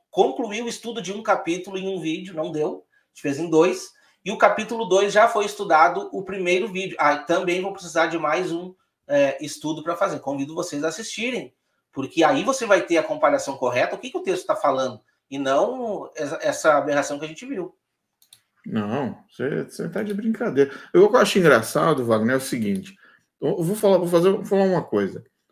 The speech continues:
Speaker 2: O adventista do sétimo dia, vamos supor que ele vai pra uma loja, certo? Vai comprar um carro.
Speaker 1: Uhum.
Speaker 2: E na compra do carro tem um contrato.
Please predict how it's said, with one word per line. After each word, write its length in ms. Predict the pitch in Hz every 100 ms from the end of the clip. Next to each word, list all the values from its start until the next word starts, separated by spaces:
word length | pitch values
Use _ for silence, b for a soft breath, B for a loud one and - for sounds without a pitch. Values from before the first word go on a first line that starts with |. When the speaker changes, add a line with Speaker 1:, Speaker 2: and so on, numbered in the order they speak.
| _
Speaker 2:
O 80 | 160
adventista 440 | 185 208 247 240
do 40 | 220
sétimo 180 | - 160
dia, 100 | 175
vamos 160 | 202
supor 220 | - 185
que 80 | 175
ele 60 | 165
vai 160 | 160
pra 100 | 156
uma 140 | 165 143
loja, 400 | 110 98 95 - _ -
certo? 380 | - 135 147 - _ _ _ _
Vai 180 | - 175
comprar 240 | 180 160
um 100 | 156
carro. 340 | 147 101 - - _ _ _ _
Speaker 1:
Uhum. 300 | - 123 123 - _ -
Speaker 2:
E 100 | 170
na 140 | 175
compra 380 | - 190 220 180
do 120 | 156
carro 340 | - 156 156
tem 140 | 113 170
um 120 | 185
contrato. 600 | 214 202 147 123 123 -